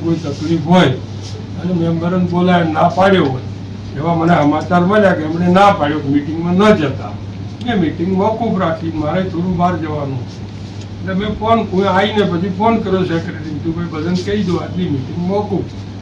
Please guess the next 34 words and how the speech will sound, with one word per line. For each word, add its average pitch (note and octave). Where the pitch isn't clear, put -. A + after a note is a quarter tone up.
અને E3+
એ G#3
સભ્યોએ A3
એને G#3
પૂછ્યું E3
કે F3+
એ G#3
બે E3
ના A#3+
પાડ્યો E3
છે, D3+
અમુક E3
સભ્યોએ D3+
વાત -
કરી F3+
કે -
એમણે G3
ના A#3
પાડ્યો E3
છે. E3+
કીધું F#3
કંઈ B3
વાંધો D3+
નહીં, C#3+
આપણે C3+
તો E3+
પાર્ટીના F3
માણસો D#3
છીએ D#3+
બધા, C#3+
પાર્ટીના F3
આદેશથી F3+
બેઠા D3
છીએ. D#3